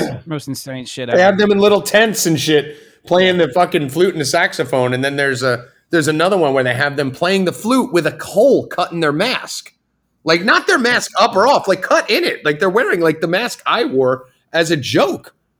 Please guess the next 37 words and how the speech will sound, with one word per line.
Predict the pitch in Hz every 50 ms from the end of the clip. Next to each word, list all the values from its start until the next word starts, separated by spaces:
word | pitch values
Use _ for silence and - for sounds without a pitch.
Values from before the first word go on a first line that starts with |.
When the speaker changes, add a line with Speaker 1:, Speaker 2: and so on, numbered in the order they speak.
| _ -
Speaker 2:
Actually, | 156 - - 165
I | 185
gotta | 214 190 131
post | - 147 147 147 -
the | - 123
side | - 135 120 117
by | 104 107
side | 95 - - 127 107 85
of | 76
that | 71 65 65
on | 65
Instagram. | 67 67 - - - 71 71 69
I'll | 76
do | 85 107 107
that | 101 85 -
right | - 90 87
when | - 85
we | 80
get | 80 85
off. | 80 69 - _ _ _ _ _ _ _ _ _ _ -
But, | 117 110 107
um, | 101 95 92 87 90 - -
yeah, | 143 175 156 123
I | 113
mean, | 120 127
it's | 127 127 -
just | - 135 - - - -
fucking | - 196 180 170 - 139 120
insanity | 107 90 - - - - - 143 131 123 117 107 104
what's | 98 95 92 -
going | - 107 95 95 92
on | 95 98 107 110
right | 101 90 87 -
now. | 87 87 85 87
And | 85
be | 90 120
ready. | 131 135 151 160 127 101 92 - _